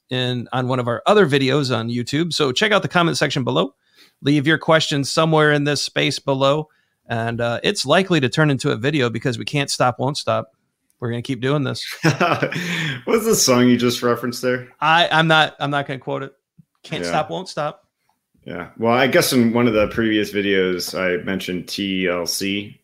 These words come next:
Speaker 2: Don't Go Chasing
Speaker 1: Yeah, yeah, yeah.
Speaker 2: Waterfalls.
Speaker 1: And it's still going in my head.
Speaker 2: Is
Speaker 1: It's,
Speaker 2: that a
Speaker 1: uh,
Speaker 2: Scrum Master theme song?
Speaker 1: Don't Go Chasing Waterfalls?
Speaker 2: We've, you know, we have our product owner theme song.
Speaker 1: Yeah.
Speaker 2: Maybe, could, can that, did I just, did I just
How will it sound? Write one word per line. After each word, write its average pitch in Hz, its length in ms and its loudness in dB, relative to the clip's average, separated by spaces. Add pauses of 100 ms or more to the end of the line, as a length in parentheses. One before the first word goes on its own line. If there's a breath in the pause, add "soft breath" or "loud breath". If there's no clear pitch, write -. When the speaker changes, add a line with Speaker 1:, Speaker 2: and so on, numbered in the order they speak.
Speaker 2:
Don't 95 180 -4
Go 95 100 -2
Chasing 120 360 -2
Speaker 1:
Yeah, 131 60 0
yeah, 135 100 2
yeah. 127 60 0
Speaker 2:
Waterfalls. 107 580 -2 (300)
Speaker 1:
And 139 180 0
it's 156 140 -2
still 165 300 2
going 139 280 2
in 123 100 0
my 123 160 -2
head. 120 380 -4
Speaker 2:
Is 107 220 -14
Speaker 1:
It's, 135 180 4
Speaker 2:
that 233 160 4
a 254 40 8
Speaker 1:
uh, 247 40 6
Speaker 2:
Scrum 185 320 4
Master 208 320 0
theme 123 300 0
song? 208 440 -6 (720 loud breath)
Speaker 1:
Don't 143 220 2
Go 143 100 0
Chasing 139 380 0
Waterfalls? 139 580 -2
Speaker 2:
We've, 196 280 2
you 180 80 6
know, 190 120 8
we 185 140 8
have 196 300 2
our 175 80 2
product 175 420 -2
owner 113 220 -2
theme 95 320 -10
song. 92 460 -12 (260)
Speaker 1:
Yeah. 139 220 2
Speaker 2:
Maybe, 113 120 -10
could, - 340 -4
can 139 200 0
that, - 220 -2
did 123 120 0
I 185 140 4
just, - 500 -6
did 131 140 2
I 208 100 4
just - 380 -6